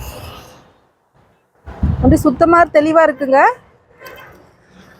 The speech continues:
கிலோமீட்டர் பாத்தீங்கன்னா வெறும் அறுபத்தி நாலாயிரம் ஓடி இருக்கு. கம்பெனி சர்வீஸ் ரெக்கார்டுங்க, full and full பாத்தீங்கன்னா கம்பெனி சர்வீஸ் ரெக்கார்டு, நீங்க செக் பண்ணிக்கலாம்.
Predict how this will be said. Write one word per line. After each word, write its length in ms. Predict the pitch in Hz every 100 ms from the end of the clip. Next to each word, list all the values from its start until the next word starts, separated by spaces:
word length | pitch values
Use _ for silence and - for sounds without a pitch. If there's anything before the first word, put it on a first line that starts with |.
| _ 185 - 185 - 185 - - - - - - - 190 190 190 - - - _ _ _ - 320
கிலோமீட்டர் 420 | 339 381 381 311
பாத்தீங்கன்னா 280 | 311 339 320
வெறும் 180 | 339 294
அறுபத்தி 300 | 339 330 311
நாலாயிரம் 260 | 311 320
ஓடி 120 | 277 254
இருக்கு. 200 | 320 415 302
கம்பெனி 280 | 294 320 330 277
சர்வீஸ் 280 | 285 - 262
ரெக்கார்டுங்க, 420 | 277 262 262 339 339
full 160 | 302 311
and 100 | 302
full 100 | 330 294
பாத்தீங்கன்னா 280 | 285 330 277
கம்பெனி 220 | 269 294 277
சர்வீஸ் 280 | 254 - 247
ரெக்கார்டு, 240 | 277 302 269
நீங்க 140 | 254
செக் 160 | 240 -
பண்ணிக்கலாம். 400 | 277 254 269